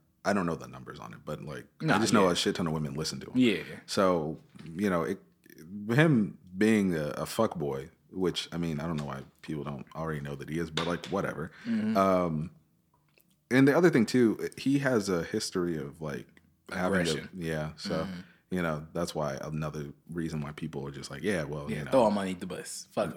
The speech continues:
Speaker 2: him. This nigga's aggressive. He's
Speaker 1: Yeah.
Speaker 2: a short, aggressive man. Of course he shot her because he's taller than him.
Speaker 1: <laughs> Yeah.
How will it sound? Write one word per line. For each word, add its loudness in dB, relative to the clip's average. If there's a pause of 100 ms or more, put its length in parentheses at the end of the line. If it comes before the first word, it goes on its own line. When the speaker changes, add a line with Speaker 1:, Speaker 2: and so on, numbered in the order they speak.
Speaker 2:
him. -2
This -4
nigga's 0
aggressive. -2
He's 4
Speaker 1:
Yeah. 2
Speaker 2:
a -2
short, 8
aggressive 2
man. 0
Of -8
course 2
he -2
shot -2
her -2
because -6
he's -10
taller -6
than -16
him. -8 (240)
Speaker 1:
<laughs> -20
Yeah. -2